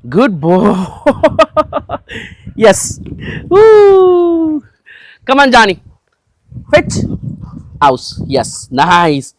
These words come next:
Yes. Good boy, beta. Good boy. Good boy. Good boy, Nana. Johnny. Come on. Namaste.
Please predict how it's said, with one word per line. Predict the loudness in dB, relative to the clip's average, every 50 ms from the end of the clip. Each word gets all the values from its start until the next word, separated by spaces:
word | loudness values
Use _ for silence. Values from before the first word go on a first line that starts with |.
| _ _
Yes. | -6 -2 -2 -2 -2 -4 -12 _ _ -14 -12 -10 -8 -10 -10 -8
Good | -8 -8 -6 -2
boy, | -2 -2 -2
beta. | -2 -4 -8 -12 -14
Good | -14 -12 -10
boy. | -8 -10 -10 -10 -12 -16
Good | -16 -12 -10
boy. | -10 -10 -10 _ _ _ _ _ _ _ _ _ _ -20 _ _ _ _ _ -20
Good | -18 -16 -8
boy, | -6 -6 -6
Nana. | -6 -8 -12 -14 -18 -20 -20 _ _ _ _ _ _
Johnny. | -10 -10 -8 -8 -10 -10
Come | -12 -14
on. | -16
Namaste. | _ -8 -6 -6 -6 -6 -4 -2 0 0 0 -2